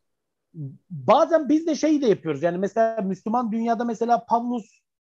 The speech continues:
ya efendim, e, işte Hazreti İsa'yı Allah ilan etti. Pavlus ilk defa olarak falan. Şimdi tas tamam bir, e, Hazreti İsa'yı evet bir beşer üstü statüye yüceltiyor ama tas tamam bir tanrı ilan ediyor mu tartışılır bence.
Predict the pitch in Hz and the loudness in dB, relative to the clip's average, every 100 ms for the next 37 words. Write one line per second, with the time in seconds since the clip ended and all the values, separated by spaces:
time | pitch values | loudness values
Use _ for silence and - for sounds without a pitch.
0 | _ _ 175 196 214 262 269 226 185 185 | _ _ 0 2 2 2 2 0 -2 -2
1 | 180 180 180 180 208 - 240 240 190 202 | 0 0 0 -2 -6 -4 -2 0 0 -2
2 | 202 247 220 - 226 226 247 262 262 208 | -4 -6 -6 0 2 2 2 0 0 2
3 | 214 277 262 233 208 160 147 - 117 - | 2 4 2 2 -2 -2 -6 -12 -16 -2
4 | 196 196 185 226 175 202 196 175 160 151 | 0 0 -2 -4 -4 -2 2 2 2 0
5 | - 165 151 127 _ _ _ - 240 285 | 0 0 0 -2 _ _ _ -10 -4 -4
6 | 269 - _ _ _ _ - 349 - 311 | -4 -10 _ _ _ _ 4 4 4 4
7 | 302 302 294 311 320 - 226 214 214 196 | 4 2 2 0 0 -6 0 2 2 2
8 | 220 240 285 277 262 269 269 285 233 254 | 0 0 -6 -2 2 2 2 0 0 -2
9 | 208 233 196 214 254 233 - 202 254 262 | -4 -6 -6 -6 -6 -8 -10 -12 -10 -6
10 | 254 208 233 233 320 359 359 180 120 _ | -4 0 0 0 0 0 2 0 -2 _
11 | _ _ _ _ 240 294 302 294 302 277 | _ _ _ _ 2 2 2 -2 0 -2
12 | 285 254 269 269 294 269 269 262 208 339 | -4 -4 -4 -2 -2 -4 -4 -4 -2 -2
13 | 302 311 247 240 220 226 254 185 156 135 | -2 -2 -2 -2 -4 -8 -6 0 0 -2
14 | 113 98 | -10 -12